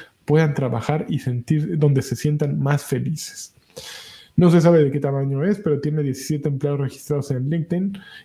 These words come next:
y actualmente busca catorce posiciones, eh, disponibles. Así es que si quieren intentarlo, vayan ahora. "Creemos en el poder de los equipos pequeños y ágiles y de las estructuras organizacionales,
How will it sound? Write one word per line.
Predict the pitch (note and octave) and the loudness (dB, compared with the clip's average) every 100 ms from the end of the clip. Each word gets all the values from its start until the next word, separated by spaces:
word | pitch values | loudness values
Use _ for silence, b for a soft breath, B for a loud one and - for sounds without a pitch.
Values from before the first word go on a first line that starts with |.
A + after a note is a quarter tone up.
| - | -4
y | C#3 C3+ | 0 0
actualmente | C3 - E3+ D3+ D#3 D#3 D#3+ | 0 2 2 4 2 2 0
busca | - D#3 D3+ - C#3+ | -2 -4 -4 -2 -4
catorce | - C3 D3+ C#3 - D3 - - - - - | -4 -4 -2 -2 0 -2 -2 -14 -20 -12 -4
posiciones, | B2+ B2+ A2+ C#3 C#3 C3+ - b b b - | -2 -4 -4 -4 -4 -6 -10 b b b -10
eh, | C3 B2 | -6 -4
disponibles. | B2 B2+ - B2 B2 A#2 C#3 A2+ | -4 -6 -4 -4 -2 -4 -6 -6
Así | B2 | -6
es | B2 | -4
que | B2 | -4
si | C3 | -6
quieren | - C#3+ C#3+ B2+ A#2 C#3 _ _ | 0 2 2 -2 -6 -10 _ _
intentarlo, | D#3+ C#3+ C3+ C3 D3 C#3 | -2 0 0 -2 0 0
vayan | B2 A#2 C#3 | -2 -4 -4
ahora. | E3 - A#2 _ B B B B B | -6 -8 -10 _ B B B B B
"Creemos | - G3 G#3+ G#3+ | 6 8 8 6
en | F#3+ | 4
el | D3+ C#3 | 2 0
poder | C3 C#3 D3+ B B - | -2 -2 -2 B B -6
de | D3 | -4
los | C3+ C3+ | -2 -4
equipos | B2+ E3 C#3 D3 | -6 -8 -4 -6
pequeños | - C3 - C#3 C#3 - | -4 -6 -4 -4 -6 -6
y | C3+ | -8
ágiles | B2 - D3 C3+ C#3+ - - | -8 -8 -6 -6 -6 -6 -4
y | D#3+ | -2
de | C3+ | -2
las | B2 - | -4 -6
estructuras | C#4+ B2 - C#3 - E3 D3+ | -6 -6 -4 -2 2 2 2
organizacionales, | C#3 A#2+ F#3 C3+ B2+ - B2+ C#3+ C3+ C3+ C3+ C#3 - | 0 0 -2 0 0 0 0 0 -2 -4 -4 -6 -8